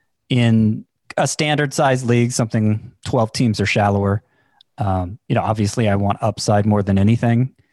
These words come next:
in, with a late round pick. It, eight percent whiff rate from Justice Sheffield last year. I mean, y-, you, you pointed out he's had a better swinging strike rate in the past in, in limited samples and, of course, in his minor league career.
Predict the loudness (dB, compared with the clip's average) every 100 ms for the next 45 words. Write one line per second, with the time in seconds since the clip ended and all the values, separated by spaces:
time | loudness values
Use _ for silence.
0 | _ _ -2 0 0 -2 0 0 0 0
1 | 0 0 -2 -4 -10 -20 _ _ _ _
2 | _ _ _ _ -12 -10 -8 -12 _ _
3 | -4 -2 -2 0 -2 0 -2 0 0 2
4 | 0 0 0 0 0 0 0 -2 0 2
5 | 2 0 -2 0 2 2 0 -4 -4 -4
6 | -2 -2 0 0 0 2 2 0 -2 -2
7 | 0 0 0 0 -2 0 -2 0 -2 0
8 | 0 -2 -6 -2 -2 -2 -6 -10 -8 -6
9 | -6 -8 -6 -2 -2 -2 -4 -4 -4 -6
10 | -6 -4 -2 -2 -2 0 2 2 0 -2
11 | -6 -8 -8 -8